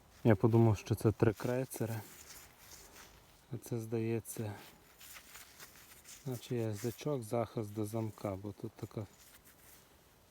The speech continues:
штучка як на ключик. Ось тут був цвяшок і, напевно, вона якось поверталася. І відкривався замочок. Думав, монета.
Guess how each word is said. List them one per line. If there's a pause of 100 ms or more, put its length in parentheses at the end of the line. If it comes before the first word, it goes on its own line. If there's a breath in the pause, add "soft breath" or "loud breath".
(240)
штучка
як
на
ключик.
Ось
тут (1500)
був
цвяшок (120)
і,
напевно,
вона
якось (100)
поверталася. (2250)
І (240)
відкривався
замочок. (2500)
Думав,
монета.